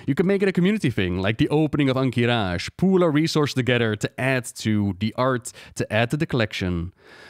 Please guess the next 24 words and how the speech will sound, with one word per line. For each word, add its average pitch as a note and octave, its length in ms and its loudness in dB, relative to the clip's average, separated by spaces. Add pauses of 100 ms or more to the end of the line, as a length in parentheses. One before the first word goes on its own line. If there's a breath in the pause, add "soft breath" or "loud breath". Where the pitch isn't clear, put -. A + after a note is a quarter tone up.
You D3 100 2
could G3+ 120 -2
add G3 160 0
the F#3+ 60 2
Brawlers C3+ 440 0
Guild G#2+ 240 0
for A2+ 100 -2
all G#2 140 2
I A#2 160 2
care. F#2+ 300 -2
Have, A2+ 200 0
like, A#2 320 0
enemies B2+ 540 0
or, G#2 160 0
or G2+ 240 -2
friends B2+ 540 0
or A2 100 2
foes D3 460 0
of D3 40 -2
the C3 60 0
past B2 300 2
show D3+ 320 0
up C3+ 260 -2
and A2+ 400 -2